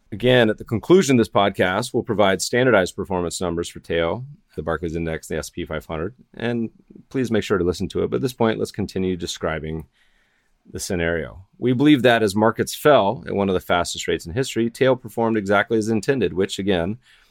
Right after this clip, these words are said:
is to post gains that approximate the size of losses happening in the S and P five hundred. And bottom line, we're proud of the performance in this real-time, non-hy-, hypothetical study and believe it illustrates how Tail offers investors a way to play defense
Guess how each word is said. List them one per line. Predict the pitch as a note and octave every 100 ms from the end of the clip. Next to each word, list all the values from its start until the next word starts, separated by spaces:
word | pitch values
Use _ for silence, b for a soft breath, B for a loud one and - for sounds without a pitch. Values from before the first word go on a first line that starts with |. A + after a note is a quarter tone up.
| b
is | - G2
to |
post | G#2 A#2 -
gains | C3 B2+ G#2 B2
that | G#2
approximate | F#2+ G2 F#2+ - F#2+
the | -
size | - F2 F2+
of | F2+
losses | E2 E2 - E2
happening | - F#2 F#2 F2+
in | E2+
the | D#2+
S | D#2+
and | -
P | F2
five | E2 -
hundred. | A2 E2 - -
And | F#2
bottom | G2+ G#2+ B2
line, | F#2 E2 G#2 - _ - - G#2+
we're |
proud | C3+ G3 D#3+
of |
the | G#2
performance | F2+ - F2+ D2+ - - - _ -
in |
this | F#2 -
real-time, | G2 G#2 - F2 F#2 G2+
non-hy-, | E2+ F2+ E2+ E2 -
hypothetical | F#2 F2 F#2 E2+ F#2
study | - E2 E2+ G#2
and | G#2+
believe | F2+ G2+
it | G#2
illustrates | A2 - F#2+ -
how | F#2
Tail | - F#2 F2+
offers | F#2 G2+ G2 G2
investors | F2 E2 - F#2+
a |
way | E2+ E2+
to |
play | - F2+
defense | G#2+ B2+ F#2+ G2 -